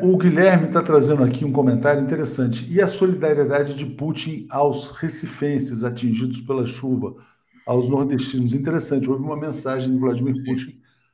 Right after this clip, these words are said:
Speaker 1: ao Brasil. Peço pra você falar sobre isso. Só vou ler o comentário também do Ezequias, dizendo: "O sonho do Ocidente pirata era se apoderar das riquezas naturais da Rússia com o fim da União Soviética, tal qual fizeram com a América Latina e África."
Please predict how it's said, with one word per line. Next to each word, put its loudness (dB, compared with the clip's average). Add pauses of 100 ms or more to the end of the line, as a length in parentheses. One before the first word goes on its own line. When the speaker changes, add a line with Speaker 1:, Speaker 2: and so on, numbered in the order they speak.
(200)
Speaker 1:
ao 2
Brasil. 2
Peço 0
pra -6
você -4
falar -4
sobre -10
isso. -12
Só -4
vou -4
ler -4
o -6
comentário -2
também 0
do -2
Ezequias, -4 (440)
dizendo: -2
"O -16
sonho -2
do -4
Ocidente -4
pirata -4
era -6
se -10
apoderar -6
das -8
riquezas -6
naturais -6
da -2
Rússia -10 (580)
com 4
o 2
fim -2
da -2
União -4
Soviética, -4
tal -2
qual -4
fizeram -6
com -10
a -6
América -10
Latina -10
e -10
África." -12